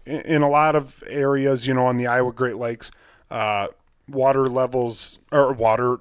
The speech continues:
temperature, uh, somewhere in the sixties, you know, some, you know, in the low sixties.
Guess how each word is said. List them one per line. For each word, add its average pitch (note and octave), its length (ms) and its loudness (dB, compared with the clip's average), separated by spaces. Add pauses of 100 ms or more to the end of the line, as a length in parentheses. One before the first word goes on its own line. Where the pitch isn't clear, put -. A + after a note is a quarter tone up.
temperature, C3 600 0 (100)
uh, A2 280 -2
somewhere D#3+ 320 4
in D3 80 0
the C3+ 80 -2
sixties, C#3 640 -2
you C3 60 2
know, B2+ 300 2
some, C3 600 -2
you C3+ 120 -4
know, B2+ 140 0
in B2 60 0
the A#2+ 80 0
low B2+ 280 4
sixties. B2+ 500 -4